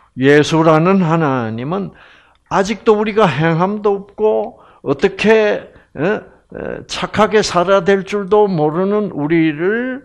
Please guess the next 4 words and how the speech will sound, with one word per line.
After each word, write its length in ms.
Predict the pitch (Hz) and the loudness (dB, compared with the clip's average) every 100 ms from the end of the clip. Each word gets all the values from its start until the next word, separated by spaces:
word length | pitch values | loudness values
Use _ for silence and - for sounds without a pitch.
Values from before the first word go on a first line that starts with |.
| _ _ _ _ _ - | _ _ _ _ _ -10
아, 580 | 120 101 - - - - _ _ _ _ _ | -6 -6 -6 -10 -14 -18 _ _ _ _ _
그런 340 | - 190 233 | -2 2 2
불경건한 1160 | - 147 185 180 226 233 208 220 214 185 190 196 | 2 0 0 2 2 2 2 2 2 -2 -4 -4
우리들을 880 | - 160 180 170 156 156 185 226 247 | -4 -2 0 0 -2 -2 -2 -2 -4